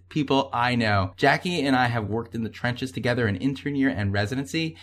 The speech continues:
and we are incredibly close. When I was confronted with a family friend who had newly diagnosed lymphoma, I turned to her and she helped spearhead this young man's treatment plan. We are absolutely delighted to have her join us today as our oncology consultant.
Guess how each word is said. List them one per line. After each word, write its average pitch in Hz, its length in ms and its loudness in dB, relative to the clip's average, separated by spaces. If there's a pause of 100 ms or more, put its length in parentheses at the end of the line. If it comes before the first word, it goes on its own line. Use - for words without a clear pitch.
(100)
and 113 140 0
we 147 120 4
are 143 80 6
incredibly 113 540 0
close. - 460 0 (260)
When 117 140 2
I 127 100 6
was 143 100 4
confronted 131 480 0
with 110 120 0
a 101 60 0
family 127 360 2
friend 127 380 0
who 113 180 0
had 110 240 2
newly 123 320 4
diagnosed 110 540 -2
lymphoma, 120 500 -2 (180)
I 117 120 -4
turned 135 380 -4
to 123 100 -2
her 110 240 -2
and 101 200 -4
she 143 220 -8
helped 127 220 -4
spearhead 110 540 -2
this 107 180 -6
young 117 200 -2
man's 110 280 -4
treatment 104 380 -6
plan. 92 340 -4 (360)
We 139 140 4
are 139 260 2
absolutely 120 680 0
delighted 101 480 -2
to 101 100 -6
have 107 220 -2
her 110 80 -2
join 117 260 -4
us 117 100 -6
today 104 440 -2 (160)
as 104 160 -2
our 98 140 -2
oncology 117 680 -4
consultant. 95 600 -6